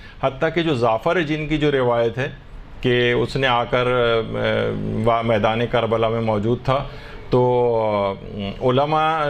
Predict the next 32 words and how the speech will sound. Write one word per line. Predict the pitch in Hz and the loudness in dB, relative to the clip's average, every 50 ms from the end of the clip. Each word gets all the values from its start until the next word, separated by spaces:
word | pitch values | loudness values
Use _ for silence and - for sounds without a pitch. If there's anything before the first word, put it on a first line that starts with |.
| 143 139 143 147 131 120 | -2 -4 -4 -6 -6 -4
से | - 151 139 | -2 0 0
जब | 139 131 131 - | 0 0 0 0
पूछा | 127 127 127 160 156 | -2 0 2 2 2
गया, | 147 147 151 | 2 2 2
आयतुल्लाह, | 135 131 120 131 135 127 127 143 | 2 2 0 0 0 2 2 0
अ, | 156 175 - - - - - - - - - - - 123 120 117 117 117 113 113 113 | 0 -2 -4 -10 -14 -16 -16 -16 -18 -16 -6 -2 2 2 2 4 2 2 2 2 0
सैयद | - - 131 127 131 151 143 | 0 0 0 2 2 2 2
हुसैनी | 127 127 123 131 139 135 139 151 151 | 2 0 2 2 0 0 0 0 0
मिलानी | 143 135 120 110 117 117 123 147 160 | 0 0 2 2 2 2 2 0 -2
से | - 170 | -2 -4
पूछा | 147 135 139 127 - 139 | -2 -2 -2 0 0 0
गया | 135 131 139 147 160 160 | 2 2 2 2 0 0
कि | 151 - 143 | -2 -2 0
जाफ़र | 120 120 117 110 113 - 143 135 139 135 | 2 2 2 2 2 0 0 2 2 0
जिन | 123 131 131 131 | 0 -2 -4 -4
की | 131 135 143 139 139 143 127 120 120 | -4 -2 -2 0 0 0 2 2 2
रिवायत | 117 120 117 117 113 120 131 127 - | 4 4 4 4 2 2 0 -2 -2
को | 147 | -2
क्या | 135 - 139 | 0 0 0
पढ़ा | - - 127 120 123 | 0 2 0 0 2
जा | 120 117 117 | 2 2 0
सकता | 117 - 156 151 - - 160 | 0 0 -4 -4 -2 0 0
है | 160 156 | 0 0
कि | 156 156 | -2 -2
उसने | 147 151 143 127 - 151 | -2 -2 -4 -4 -2 0
आकर | 143 135 135 127 143 139 135 | 0 0 0 2 0 0 0
कहा | - 135 131 127 | 2 0 0 0
था | 127 135 131 | 0 -2 -2
कि | 123 135 | -2 -2
मौला | 127 127 120 117 120 120 | 0 0 0 2 0 0
मैं | 123 127 | 0 0
मदद | 123 120 113 113 120 | 0 0 0 0 0